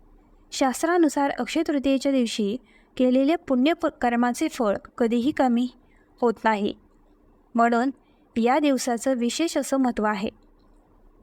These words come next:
या दिवशी आपण जी काही कामे करू तर त्याचं पुण्यफळ हे आपल्याला अक्षय प्रतीने मिळत असतं. अक्षय म्हणजे काय, तर त्याचा कधीही क्षय होत नाही अशी तिथी. यंदा पंचांगानुसार अक्षय तृतीयेची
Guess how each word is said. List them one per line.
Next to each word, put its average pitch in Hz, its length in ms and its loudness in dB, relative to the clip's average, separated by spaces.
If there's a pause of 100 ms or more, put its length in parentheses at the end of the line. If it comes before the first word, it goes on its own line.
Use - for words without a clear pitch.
(120)
या 285 220 4
दिवशी 320 300 -2
आपण 262 400 2
जी 285 140 0
काही 277 260 0
कामे 233 280 -2
करू 240 360 -2 (400)
तर 247 160 0
त्याचं 233 280 -2
पुण्यफळ 262 640 0 (320)
हे 269 120 0
आपल्याला 262 520 0 (360)
अक्षय 359 260 -4
प्रतीने 254 380 2
मिळत 233 260 2
असतं. - 260 -4 (1200)
अक्षय 349 340 -2
म्हणजे 254 300 4
काय, 226 280 -2 (520)
तर 320 120 4
त्याचा 277 280 0
कधीही 262 400 0
क्षय 240 260 -2
होत 226 160 0 (100)
नाही 214 280 0 (260)
अशी 240 280 -2
तिथी. 220 280 -2 (1120)
यंदा 277 320 4
पंचांगानुसार 285 1000 2
अक्षय 233 340 -2
तृतीयेची 277 420 0